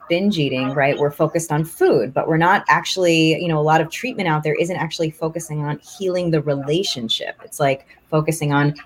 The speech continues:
eat this, but not that. But it's not about healing the overall relationship and the patterns that keep sending you into the same loop over and over. So part of knowing how to heal your relationship with food is knowing how to heal relationships.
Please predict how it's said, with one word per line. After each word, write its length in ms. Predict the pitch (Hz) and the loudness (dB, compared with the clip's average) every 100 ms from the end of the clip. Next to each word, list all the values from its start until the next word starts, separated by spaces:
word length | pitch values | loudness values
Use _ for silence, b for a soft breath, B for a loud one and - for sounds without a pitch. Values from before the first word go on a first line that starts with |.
| - | 0
eat 180 | 208 - | 0 4
this, 260 | 240 240 - | 4 4 2
but 160 | 214 | 4
not 260 | 214 202 - | 4 2 4
that. 300 | 202 165 - | 6 6 4
But 80 | 160 | 0
it's 160 | 160 | 2
not 180 | 185 185 | 0 2
about 240 | 185 170 | 4 2
healing 420 | - - 196 185 175 | 0 -8 -4 -2 -2
the 120 | 156 | 0
overall 520 | 170 170 165 139 156 | 2 4 2 2 2
relationship 580 | 156 151 156 160 156 151 - | 2 0 -2 -4 -8 -8 -2
and 120 | 151 | -2
the 100 | - | -2
patterns 600 | - - 208 220 165 156 | -6 -4 0 2 2 0
that 140 | 156 - | -4 -8
keep 200 | 190 - | -10 -12
sending 640 | - - 185 190 185 180 | -10 -4 -2 -2 -4 -2
you 160 | 165 156 | -2 -2
into 400 | 180 180 175 160 | -4 -6 -6 -8
the 100 | 131 | -8
same 800 | - - 196 190 185 180 175 165 B B - | -8 -2 0 2 0 0 -2 -6 B B -6
loop 380 | 160 220 254 - - | 0 4 2 0 -6
over 240 | 156 147 147 | -2 0 0
and 140 | 147 | 0
over. 400 | 143 135 123 - B B B - | 0 -2 -4 -10 B B B -8
So 360 | - 165 160 | 2 6 6
part 360 | 165 - 214 247 | 4 2 4 6
of 240 | 269 214 | 4 2
knowing 340 | 180 170 175 175 | 2 4 2 0
how 220 | 165 160 | -2 -4
to 140 | 156 | -4
heal 720 | 151 - 175 180 180 170 160 160 | -10 -10 -8 0 4 6 4 0
your 140 | 160 165 | 0 2
relationship 600 | 156 156 160 165 156 151 | 6 4 4 0 -2 -2
with 140 | 147 | -4
food 280 | - 240 247 | 0 2 2
is 200 | 151 156 | 2 2
knowing 320 | 151 165 160 | 2 4 2
how 240 | 156 180 160 | 0 0 0
to 140 | 160 | -2
heal 280 | 156 160 156 | 0 0 0
relationships. 1000 | 139 131 139 - 135 - - - - | -2 -4 -4 -6 -8 -8 -10 -10 -10